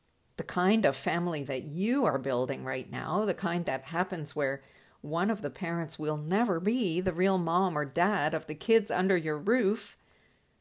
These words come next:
then make sure you don't miss out on the Ultimate Step Family Summit coming up this week. This is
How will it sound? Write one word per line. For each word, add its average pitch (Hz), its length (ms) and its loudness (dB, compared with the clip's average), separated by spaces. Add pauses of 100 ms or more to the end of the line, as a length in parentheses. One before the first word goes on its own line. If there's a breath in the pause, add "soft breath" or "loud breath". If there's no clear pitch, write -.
(100)
then 147 260 -2
make 202 300 2
sure 175 320 0
you 156 320 -6
don't 180 380 2
miss 208 260 -2
out 135 340 -2
on 147 220 -4
the 143 180 -8
Ultimate 175 540 -2
Step - 320 -2
Family 135 340 -6
Summit 185 520 -2
coming 143 280 -8
up 131 140 -6
this 143 220 -6
week. 190 340 -2 (1040)
This 185 220 -2
is 196 180 -2